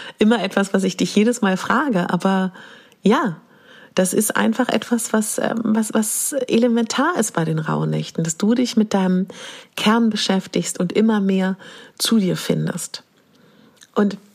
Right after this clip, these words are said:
es ist auch ein wunderschöner Tag, um Meditationen zu machen oder auch um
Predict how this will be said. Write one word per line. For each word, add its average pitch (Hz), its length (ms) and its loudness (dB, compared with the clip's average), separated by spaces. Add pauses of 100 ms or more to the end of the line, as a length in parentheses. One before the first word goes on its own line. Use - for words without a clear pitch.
(580)
es 190 140 0
ist 196 160 -2
auch 196 80 -2
ein 190 140 2
wunderschöner 202 560 2
Tag, 180 320 0
um 180 140 2
Meditationen 180 680 2
zu 175 200 0
machen 156 640 0 (540)
oder 180 300 0
auch 165 200 -2
um 156 440 -2